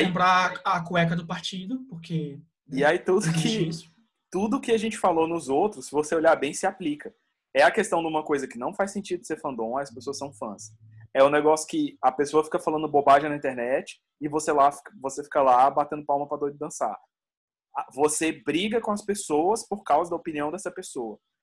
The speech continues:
Speaker 1: E aí,
Speaker 2: Você
Speaker 1: como
Speaker 2: termina
Speaker 1: você
Speaker 2: relacionamentos da família por causa
Speaker 1: E aí,
Speaker 2: dessa
Speaker 1: como
Speaker 2: pessoa.
Speaker 1: assim? E aí se identifica tanto que você se sente obrigado a defender tudo que a pessoa fala.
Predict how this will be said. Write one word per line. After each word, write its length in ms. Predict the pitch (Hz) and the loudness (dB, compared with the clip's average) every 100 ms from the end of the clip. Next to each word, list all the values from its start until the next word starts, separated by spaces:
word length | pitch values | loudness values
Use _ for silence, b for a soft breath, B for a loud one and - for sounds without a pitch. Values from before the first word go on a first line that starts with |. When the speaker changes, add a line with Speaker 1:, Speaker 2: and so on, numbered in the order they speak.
| _ | _
Speaker 1:
E 80 | 135 | 0
aí, 120 | 147 | 2
Speaker 2:
Você 60 | 165 | 6
Speaker 1:
como 100 | 196 | 6
Speaker 2:
termina 360 | 240 220 254 269 | 6 6 6 4
Speaker 1:
você 60 | |
Speaker 2:
relacionamentos 800 | 247 262 311 330 277 233 247 285 | 6 4 4 2 4 4 2 0
da 120 | 262 | -6
família 640 | 269 262 214 202 277 403 440 _ - | -2 0 0 -2 -4 -6 -8 _ -6
por 160 | - | -4
causa 260 | - 220 220 | 0 0 6
Speaker 1:
E 80 | 180 | 6
aí, 120 | 196 | 8
Speaker 2:
dessa 40 | 220 | 6
Speaker 1:
como 140 | 254 | 6
Speaker 2:
pessoa. 180 | 294 208 | 4 2
Speaker 1:
assim? 140 | 165 160 | 0 2
E 80 | 147 | 4
aí 320 | 165 220 - | 4 2 -2
se 180 | - 190 | -8 -2
identifica 600 | 165 190 - - 202 220 | -2 -2 -6 -10 -6 -6
tanto 600 | - 151 208 156 - - _ | -2 -2 0 -4 -10 -18 _
que 140 | - 147 | -10 -4
você 260 | 156 156 | -4 -4
se 140 | 190 - | -6 -8
sente 380 | - 175 214 | -6 -4 -2
obrigado 640 | 220 208 156 131 139 - - | -2 -2 2 4 4 2 0
a 80 | 156 | 0
defender 440 | 151 208 180 160 | 0 -2 -4 -8
tudo 200 | 170 185 | -8 -10
que 60 | - | -10
a 60 | 208 | -10
pessoa 280 | 220 208 220 | -8 -6 -4
fala. 320 | 185 139 110 | -2 -4 -4